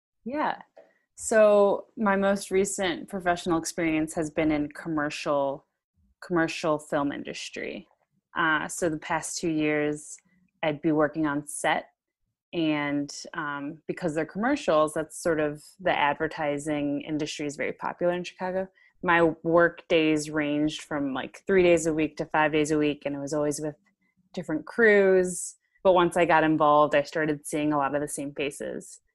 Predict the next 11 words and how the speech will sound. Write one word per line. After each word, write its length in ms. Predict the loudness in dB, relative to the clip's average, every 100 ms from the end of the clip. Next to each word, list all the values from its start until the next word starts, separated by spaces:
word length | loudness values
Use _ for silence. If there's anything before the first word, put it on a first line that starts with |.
| 4
I 40 |
was 120 | 4
primarily 560 | 2 0 2 4 4 4
a 60 | 0
production 460 | 2 2 2 -2
assistant 560 | -4 -4 -6 -4 -4 -6 _
for 680 | 0 2 4 4 4 2 -2 _ _ -6
my 120 | -6
first 420 | 2 4 4 2
year 200 | 4 4
of 340 | 4 0 -2